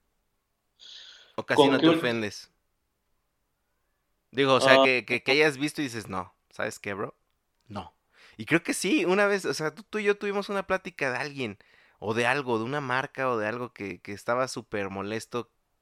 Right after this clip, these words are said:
Speaker 1: porque se metían justamente con, no sé si con la publicidad, o que fue mala publicidad, o...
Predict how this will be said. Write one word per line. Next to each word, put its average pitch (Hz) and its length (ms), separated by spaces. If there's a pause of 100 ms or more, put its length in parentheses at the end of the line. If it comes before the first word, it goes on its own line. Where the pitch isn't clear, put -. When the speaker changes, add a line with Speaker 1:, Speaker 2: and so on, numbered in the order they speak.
(120)
Speaker 1:
porque 110 320
se 110 120
metían 120 400
justamente 120 600
con, 87 360 (540)
no 113 100
sé 131 100
si 143 100
con 110 180
la 98 140
publicidad, 101 840
o 110 80
que - 100
fue 113 120
mala 123 300
publicidad, 98 1000
o... - 240